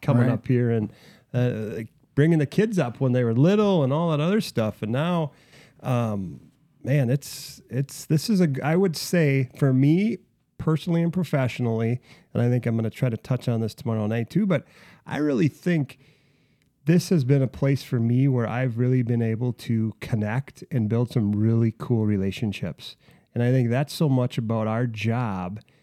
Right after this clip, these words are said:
Speaker 1: is really making those connections with other leaders, because that's how we're gonna help each other out. It's those relationships, it's that connections, it's the community. And I think the summer conference for me has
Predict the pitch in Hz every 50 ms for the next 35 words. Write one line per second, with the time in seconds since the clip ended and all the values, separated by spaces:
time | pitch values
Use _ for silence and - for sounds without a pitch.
0 | _ _ _ _ _ _ 135 123 117 113 101 101 107 110 120 127 135 135 135 131
1 | 123 117 117 120 117 110 - 131 123 117 113 110 104 107 107 - - - 120 107
2 | 104 104 101 - - - 110 107 107 101 - - 101 101 98 104 101 95 95 101
3 | 101 98 92 87 87 - - - _ 120 110 - 143 131 113 113 120 120 139 143
4 | 139 - - 151 143 139 123 123 120 113 92 117 117 - - 110 - - 110 98
5 | 95 95 95 95 92 - - 117 117 - - 120 110 101 101 104 101 107 117 123
6 | - - 151 139 - 147 135 131 - - - - - 160 - - - 113 110 123
7 | 127 - - 143 139 131 120 110 - - - - - - 117 113 120 123 113 107
8 | 98 95 90 - - - - - - - - - _ _ _ - 113 117 120 123
9 | 123 123 110 - 113 - - 127 120 120 117 - - 123 120 117 - 123 107 -
10 | - 113 113 113 110 -